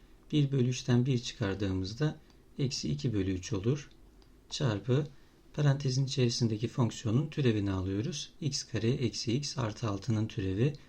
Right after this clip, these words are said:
X karenin türevi iki x eksi x'in türevi bir. Altının türevinin sıfır olduğunu biliyoruz. F üssü ikiyi arıyorduk.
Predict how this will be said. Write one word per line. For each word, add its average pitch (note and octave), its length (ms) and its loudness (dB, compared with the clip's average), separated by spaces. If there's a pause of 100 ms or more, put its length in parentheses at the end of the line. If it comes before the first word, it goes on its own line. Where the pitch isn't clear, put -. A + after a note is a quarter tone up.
(340)
X D3+ 180 -4
karenin B2 400 2
türevi G2+ 360 -2
iki C3 380 0
x C#3+ 260 -2 (1300)
eksi B2 420 0 (140)
x'in C3+ 380 -2
türevi A2 520 0 (120)
bir. - 240 -4 (480)
Altının G#2+ 400 -2
türevinin G#2+ 400 0
sıfır C#3 320 -4
olduğunu A2 380 0
biliyoruz. A2 520 -4 (400)
F D3+ 200 -4
üssü D3 220 0
ikiyi C#3+ 280 0
arıyorduk. G2+ 640 -2